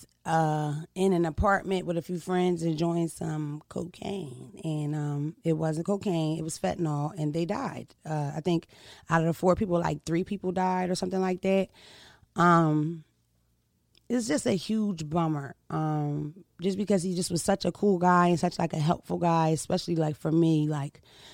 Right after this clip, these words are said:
going viral and saying I'm gonna be a comedian. Like, he's somebody that was constantly trying to, um, uplift me and motivate me, trying to get me to come to L A like he was. Um,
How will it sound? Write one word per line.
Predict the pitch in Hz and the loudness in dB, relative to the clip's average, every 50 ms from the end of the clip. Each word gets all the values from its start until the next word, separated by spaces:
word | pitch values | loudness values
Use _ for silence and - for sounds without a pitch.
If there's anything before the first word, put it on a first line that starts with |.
| - _ _ | -20 _ _
going | - 175 175 170 165 156 | 2 4 6 6 4 4
viral | 160 160 160 160 160 160 160 156 156 | 2 2 4 4 4 4 4 2 0
and | 147 131 | 0 -2
saying | - 170 165 160 | -2 -2 0 0
I'm | 165 165 | 2 2
gonna | 165 | 2
be | 156 160 160 160 | 2 4 4 4
a | 160 | 4
comedian. | - - 151 160 156 151 151 151 151 | 4 4 4 4 4 4 4 4 4
Like, | 151 147 147 - | 4 2 2 2
he's | - 180 156 | 0 0 0
somebody | - - 160 160 156 151 156 151 | 0 2 2 2 2 2 2 2
that | 151 147 143 | 2 0 0
was | 143 151 139 - - - - - - - _ _ | 0 -2 -4 -4 -10 -20 -20 -20 -20 -20 _ _
constantly | - 185 175 175 190 - - 180 175 175 175 165 170 170 170 | 0 2 4 4 2 2 4 4 4 6 6 6 4 2 2
trying | - - 180 170 165 165 160 156 147 | 0 2 2 4 4 4 4 2 2
to, | - 156 156 156 - | 2 0 0 0 0
um, | 156 151 147 147 147 143 143 - - | -2 0 2 2 2 0 0 -2 0
uplift | - 170 - - 185 202 - - | 0 0 2 4 2 2 2 4
me | 190 185 175 | 4 6 6
and | 156 147 | 6 6
motivate | 156 175 180 180 180 175 170 180 175 160 165 | 6 6 6 6 4 4 4 4 2 4 2
me, | 170 165 165 160 160 160 - _ - - - - _ | 2 2 4 2 0 -2 -6 _ -20 -20 -20 -20 _
trying | - - 170 160 | -4 -2 0 0
to | 156 | 0
get | 147 165 165 | 0 0 0
me | 165 | 2
to | 151 156 | 0 0
come | 156 - - 170 165 165 165 165 160 - | 0 0 0 2 2 4 2 2 0 -2
to | - - - 175 165 160 160 170 | -4 -2 2 4 4 4 4 4
L | 160 160 165 165 175 | 2 2 2 4 4
A | 170 165 165 165 165 175 - - | 4 4 4 2 2 0 -4 -4
like | 165 147 156 143 | -2 -2 -2 -2
he | - 226 220 214 | -2 -2 -2 2
was. | 190 202 196 190 185 185 185 180 180 175 - - - 226 - | 4 6 6 6 6 6 6 4 2 0 -2 -8 -16 -16 -6
Um, | - 170 165 160 156 156 151 160 | -2 0 2 2 2 2 0 -2